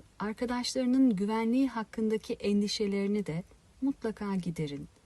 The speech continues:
Bu süreçte arkadaşlarıyla iletişime geçmesi ya da onlarla görüşmesi zor olabilir. Çocuklarla konuşurken tıpkı onun sizinle birlikte güvende ve iyi olduğu gibi arkadaşlarının da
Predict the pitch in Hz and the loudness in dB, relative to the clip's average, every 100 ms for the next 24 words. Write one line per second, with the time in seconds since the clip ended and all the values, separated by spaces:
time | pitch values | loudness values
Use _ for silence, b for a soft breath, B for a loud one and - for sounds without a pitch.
0 | _ - - _ 208 226 - 160 151 - | _ -20 -20 _ -6 -4 -2 -4 -4 -6
1 | 262 277 b b b 202 202 214 214 - | -6 -8 b b b -4 -2 -2 -2 -2
2 | 214 220 202 165 - 160 160 - 196 190 | -2 0 0 -2 -2 -4 -2 -2 -2 -2
3 | 160 160 165 165 - 285 - - 196 214 | -4 -4 -4 -4 -2 -4 -6 -4 -2 0
4 | 214 214 - 202 214 254 262 196 165 180 | 0 -4 -2 0 0 2 2 0 0 -2
5 | 185 - 175 170 262 277 277 202 247 226 | -2 -2 -2 -2 -4 -6 -4 0 2 2
6 | 208 208 180 147 151 - - - - - | 0 0 -2 -4 -6 -10 -20 -20 -20 -20
7 | _ - 196 180 196 202 190 175 175 185 | _ 0 0 0 -2 0 0 -2 -2 -2
8 | 254 247 170 147 208 - - - - - | -2 -6 -4 -4 -4 -8 -20 -18 -14 -12
9 | - 277 - b b 208 247 269 262 - | -4 -4 -4 b b 4 6 6 4 -4
10 | 240 247 302 277 233 226 226 247 202 208 | -2 2 6 6 4 0 -2 -2 0 0
11 | 220 226 226 233 226 - 226 269 233 220 | 0 0 0 2 0 0 0 2 4 2
12 | 208 233 220 165 160 226 b b - 190 | 2 0 -2 -2 -2 -4 b b -6 -2
13 | 190 214 202 190 - 196 190 208 190 151 | -2 0 0 0 0 0 2 2 2 0